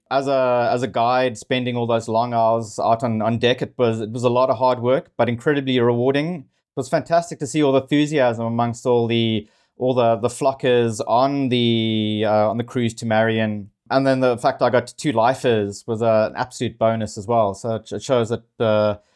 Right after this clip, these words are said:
e-, even those of us who, who've sort of been on cruises, been on research trips and done seabirding, uh, we were still able to, to eke out, uh, those much needed lifers.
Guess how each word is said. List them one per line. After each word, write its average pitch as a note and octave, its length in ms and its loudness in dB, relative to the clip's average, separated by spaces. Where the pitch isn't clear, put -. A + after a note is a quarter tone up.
e-, B2+ 220 -4
even C3+ 160 0
those B2 240 2
of A#2 100 -6
us A#2+ 240 -2
who, A#2 760 0
who've A#2+ 200 -6
sort A#2 180 -6
of A#2 100 -4
been B2 200 2
on A#2 240 4
cruises, A#2 500 0
been A#2+ 240 -2
on A2+ 220 0
research A#2 520 -2
trips - 380 -6
and A2 160 -4
done A#2 160 2
seabirding, A2 800 -2
uh, A2 420 2
we B2+ 180 -4
were A#2+ 100 -2
still A#2+ 240 0
able A2+ 320 2
to, A2 500 -2
to C3 260 -8
eke B2 160 -2
out, A2+ 380 0
uh, A2 400 2
those A2+ 180 -2
much A#2 240 -2
needed A2 220 -2
lifers. A2 560 -2